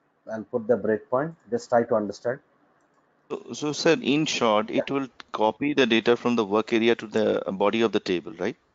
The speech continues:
Speaker 1: Which one, which one?
Speaker 2: I'm saying you, you created in the work area. So, uh, you're passing the data from that work area to body of the things, and that is what we are using the subroutine?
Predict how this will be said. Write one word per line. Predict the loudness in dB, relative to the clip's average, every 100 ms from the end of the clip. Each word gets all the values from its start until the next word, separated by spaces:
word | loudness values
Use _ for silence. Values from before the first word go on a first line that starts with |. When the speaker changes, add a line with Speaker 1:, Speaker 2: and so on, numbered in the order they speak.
| _ _ _ _ _ _ _ -8
Speaker 1:
Which | -6 -4
one, | -4 -4
which | -8 -6
one? | -8 -10 _ _ _ _ _ _ _ -12
Speaker 2:
I'm | -4 -2
saying | 2 2 2 0
you, | -6 -6 -4
you | -4 -4 -6
created | -2 0 0 0
in | 2
the | 4 4 2
work | 0 0 0 0
area. | -2 -2 -4 -4 -10 _ -20 -20 _
So, | -10 -6 -6 -8 -20 -6
uh, | 0 4 4 2
you're | 0 0
passing | 0 0 0 -2 2
the | 4
data | 4 2 0
from | 0 -2
that | -2 -4
work | -8 -2 -2 0 0
area | 0 0
to | -2
body | -2 -2 0
of | -2 -2
the |
things, | -4 -6 -8 -10 -6
and | 0 2
that | 2
is | 0 -2
what | -2
we | 0 -2
are |
using | 0 -4 -4 -4
the |
subroutine? | 0 0 -2 -6 -8